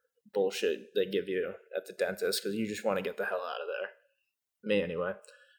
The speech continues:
So I signed the thing, date it, whatever. Probably gonna call him back and cancel that mouth guard thing. Um, but maybe it would be help-, maybe I would, ju-, since I'm just alone in the woods here, I was thinking,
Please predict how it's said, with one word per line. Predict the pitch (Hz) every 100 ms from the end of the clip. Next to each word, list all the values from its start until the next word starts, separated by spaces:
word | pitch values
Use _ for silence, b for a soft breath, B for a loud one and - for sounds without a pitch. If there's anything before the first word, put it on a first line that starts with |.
| b -
So | 135
I |
signed | 117 139 127
the | 117
thing, | 117 104 104 101 - - -
date | 92
it, | 92 92 -
whatever. | 87 87 87 - _ _ _ _ _ _ _ _ _ _
Probably | - 139
gonna | 127 107
call | 107 107
him | 98
back | 98 92 101
and | 87
cancel | - 92 92 85
that | 73 - - -
mouth | 101 64 -
guard | 69 67
thing. | - 85 98 - _ -
Um, | 110 104 101
but | 135
maybe | 123 127 180 202
it | 175
would | 113 120
be | 120
help-, | 98 90 107
maybe | 127 170
I | 196
would, | 101 104 135 - - - -
ju-, | 123 -
since | 113 135 135
I'm | 165
just | 151
alone | 107 95 95 104
in | 110
the | 98
woods | 87 92 131
here, | 127
I |
was | 123
thinking, | 127 131 135